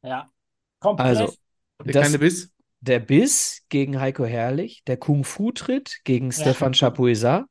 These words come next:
Speaker 2: Und, ähm, dann hatte die Diskussion nach dem Biss oder nach dem Kung-Fu-Tritt, nach einem der beiden,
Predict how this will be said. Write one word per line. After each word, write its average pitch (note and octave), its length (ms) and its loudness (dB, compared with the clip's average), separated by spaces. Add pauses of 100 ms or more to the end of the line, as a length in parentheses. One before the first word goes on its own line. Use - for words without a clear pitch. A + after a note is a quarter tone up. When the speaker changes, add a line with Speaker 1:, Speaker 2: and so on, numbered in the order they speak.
(600)
Speaker 2:
Und, B3 640 2 (400)
ähm, C#3+ 580 2
dann D3 280 -2
hatte F#3+ 460 -4
die C#3+ 160 -6
Diskussion D#3 640 -2
nach F#3+ 300 -2
dem F3 380 -4
Biss A#3+ 400 -2
oder B3 240 -4
nach G#3+ 240 -6
dem G#3 180 -4
Kung-Fu-Tritt, F#3+ 520 -4
nach C#3+ 180 -6
einem A3+ 360 0
der G3+ 100 6
beiden, D#3+ 520 2